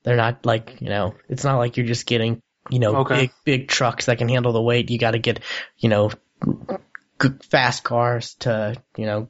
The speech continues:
Speaker 1: get away and stuff like that. Um, so, uh, I think Merryweather ends up coming, and I think it was them.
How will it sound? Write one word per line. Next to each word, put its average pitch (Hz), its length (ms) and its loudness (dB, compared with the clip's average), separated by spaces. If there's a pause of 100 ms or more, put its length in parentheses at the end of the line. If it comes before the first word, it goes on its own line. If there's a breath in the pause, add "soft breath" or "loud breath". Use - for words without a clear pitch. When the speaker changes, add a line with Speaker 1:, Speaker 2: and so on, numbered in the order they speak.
Speaker 1:
get 113 140 0
away 113 340 4
and 113 100 -2
stuff 123 280 2
like 113 200 2
that. 113 300 2 (1120 loud breath)
Um, 139 920 0 (500)
so, 127 800 0
uh, 135 280 2
I 127 60 0
think 156 400 -2 (1120 loud breath)
Merryweather 156 680 0
ends 147 300 0
up 139 160 -2
coming, 135 680 0
and 117 600 0
I 117 100 -8
think 214 260 -2
it 165 40 2
was 120 200 0
them. 117 400 -4